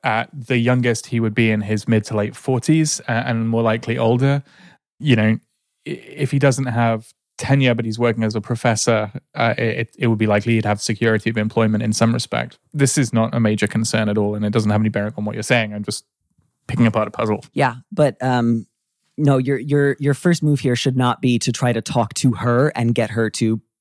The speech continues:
Speaker 2: break things off with him. It should be to report him. I mean, among other things,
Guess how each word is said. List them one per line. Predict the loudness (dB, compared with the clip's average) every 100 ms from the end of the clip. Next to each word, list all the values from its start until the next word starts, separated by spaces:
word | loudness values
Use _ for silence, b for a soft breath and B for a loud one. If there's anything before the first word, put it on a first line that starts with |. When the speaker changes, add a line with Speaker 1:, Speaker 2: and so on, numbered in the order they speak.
| _
Speaker 2:
break | -2 -2
things | -2 -6 -2 -2
off | 0 0
with | 2
him. | 4 2 2 b b b 0
It | 2
should | 2 2
be | 0
to | 0 0
report | 0 -2 -2 -2
him. | -2
I | 0
mean, | 2
among | 2 4 4 2
other | 2 2 2
things, | 0 -2 -2 -6